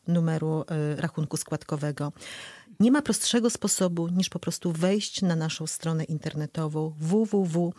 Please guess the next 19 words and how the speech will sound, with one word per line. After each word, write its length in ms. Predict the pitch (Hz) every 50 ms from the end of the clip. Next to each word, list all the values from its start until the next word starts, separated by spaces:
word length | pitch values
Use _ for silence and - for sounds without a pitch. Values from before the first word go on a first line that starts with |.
| - - - _ _
s 260 | 214 226 226 - -
klatka 460 | - - 175 170 170 - - - 165
p 200 | - - 165 -
l 260 | - 151 147 156 156 - - _ -
i 100 | 180 -
od 140 | 175 156
razu 360 | 196 214 233 220 202 202 196 196 - - - - _
otworzy 480 | - 247 - - - 202 202 175 190
nam 200 | 175 165 165 170
się 180 | 160 - - 180
wyszukiwarka. 960 | 160 151 196 214 - - 185 - - 180 160 156 160 156 147 - - - 147 - - _ - - - - - -
Wyszukiwarka 640 | 185 196 - 202 - - 180 202 208 226 - 208
jest 360 | 202 190 185 180 175 - - - - - _ _ _
tak 220 | - 240 254 - -
prosta 360 | - 202 196 - - - 180
w 60 | -
obsłudze, 580 | - 180 - - - 185 180 175 170 180 180 180
że 140 | 190 175 190
naprawdę 480 | 185 180 - 185 175 160 165 160 160